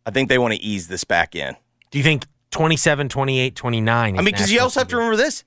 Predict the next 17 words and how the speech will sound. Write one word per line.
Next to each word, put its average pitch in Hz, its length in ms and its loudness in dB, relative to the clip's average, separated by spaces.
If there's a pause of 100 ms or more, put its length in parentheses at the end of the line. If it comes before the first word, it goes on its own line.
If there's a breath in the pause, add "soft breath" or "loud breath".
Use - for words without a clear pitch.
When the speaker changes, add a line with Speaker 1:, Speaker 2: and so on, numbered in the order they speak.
(380)
Speaker 1:
From 214 160 0
the 226 160 0
N 262 140 2
B 240 160 2
A's 285 200 0
perspective, 160 760 0 (720)
it's - 180 0
not 262 140 2
a 254 40 2
guarantee 269 500 2
he's 240 120 2
Speaker 2:
Yeah. 123 80 4
Speaker 1:
back 185 220 2
game 160 160 -4
twenty-six. 113 440 -4
Speaker 2:
Are 165 140 4
they, 185 240 0